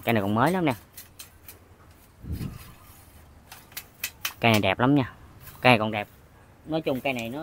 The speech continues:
lóng trong nó ok lắm á. Cây này còn đẹp khoảng tám mươi phần trăm.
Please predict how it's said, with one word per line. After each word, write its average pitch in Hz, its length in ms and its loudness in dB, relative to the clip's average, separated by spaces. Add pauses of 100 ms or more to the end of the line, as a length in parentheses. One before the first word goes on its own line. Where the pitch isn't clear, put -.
lóng 175 220 -10
trong 156 200 -10
nó 170 60 -12 (100)
ok 156 400 -8
lắm 180 100 -10
á. 208 80 -12 (760)
Cây 147 100 -2
này 123 60 -4
còn 120 80 -6
đẹp 113 120 -10
khoảng 151 120 -12
tám 185 200 -8
mươi 156 140 -4
phần 120 200 -10
trăm. 131 120 -14